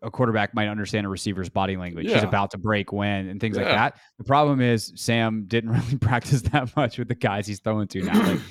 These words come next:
Speaker 2: <clears throat>
Speaker 1: he didn't get a lot of reps with Terry McLaurin last year because Sam was the third string and Terry was the starter. And so outside of Diami, who most of those reps came in college anyway, there's not a lot of continuity even on that level. So,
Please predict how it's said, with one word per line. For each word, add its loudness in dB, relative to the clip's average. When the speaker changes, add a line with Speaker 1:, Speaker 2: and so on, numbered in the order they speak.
Speaker 2:
<clears throat> -20
Speaker 1:
he -8
didn't -2
get 4
a 4
lot 6
of 0
reps 2
with -2
Terry 4
McLaurin 2
last -4
year -2
because -4
Sam -2
was -2
the -10
third 0
string -4
and -8
Terry 0
was -8
the -18
starter. 0
And -4
so 0
outside 0
of -2
Diami, 0
who -2
most 0
of -2
those 0
reps -2
came -8
in -12
college -2
anyway, -6
there's -2
not 2
a 0
lot 2
of -12
continuity -2
even 0
on -2
that 0
level. -16
So, 2